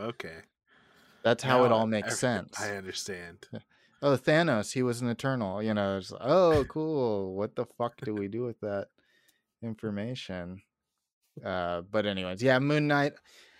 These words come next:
Speaker 2: uh, I'm not so sure, especially, uh, when it, this week, I'd been catching up, spoiler alert, on some shows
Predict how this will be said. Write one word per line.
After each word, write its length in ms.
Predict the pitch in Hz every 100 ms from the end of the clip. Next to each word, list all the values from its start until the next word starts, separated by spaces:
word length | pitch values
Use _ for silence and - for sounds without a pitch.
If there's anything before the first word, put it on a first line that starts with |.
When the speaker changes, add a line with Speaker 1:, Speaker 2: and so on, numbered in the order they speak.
| - -
Speaker 2:
uh, 360 | 139 147 151 -
I'm 180 | 151 151
not 180 | 151
so 160 | - 147
sure, 300 | 135 143 135
especially, 840 | 131 - 196 - 190 175 151 147 _ -
uh, 380 | 135 131 127 117
when 220 | 135 139
it, 120 | 127 - _ _ _ _ _
this 320 | 135 147 147
week, 400 | 117 131 131 - - - _ _ _ _ _ _ _ _ _
I'd 180 | 131 123
been 160 | 123 120
catching 360 | 131 127 - 117
up, 140 | 110
spoiler 520 | - - 120 120 113
alert, 300 | 104 101 101 -
on 180 | 98
some 220 | 98 110 117
shows 880 | - 123 101 98 113 139 - -